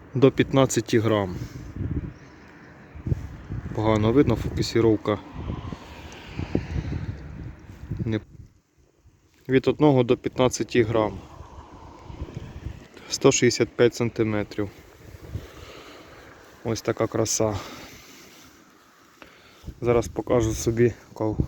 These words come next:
зараз покажу вам, які приманочки взяв з собою на всякий случай. Взяв небагато, пару штук тут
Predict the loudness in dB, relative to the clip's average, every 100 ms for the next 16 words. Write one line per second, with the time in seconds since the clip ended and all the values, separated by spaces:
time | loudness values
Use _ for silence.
0 | -4 -10 -10 -14 -10 0 2 2 0 -2
1 | -2 0 0 0 -4 -4 -4 0 0 0
2 | -4 -6 2 6 8 6 4 0 -2 -4
3 | -4 -14 -12 -12 -12 -12 -12 -12 -14 -14
4 | -12 -6 2 4 4 2 -6 2 4 4
5 | 2 -6 -14 -12 -10 -10 -8 -6 0 0
6 | 0 -2 -6 -16 -16 -10 -10 -10 -20 -20
7 | -20 -20 -20 -20 -14 4 8 8 6 4
8 | 4 6 4 4 0 -4 -18 -20 -6 -2
9 | 0 0 -2 0 -2 -4 -8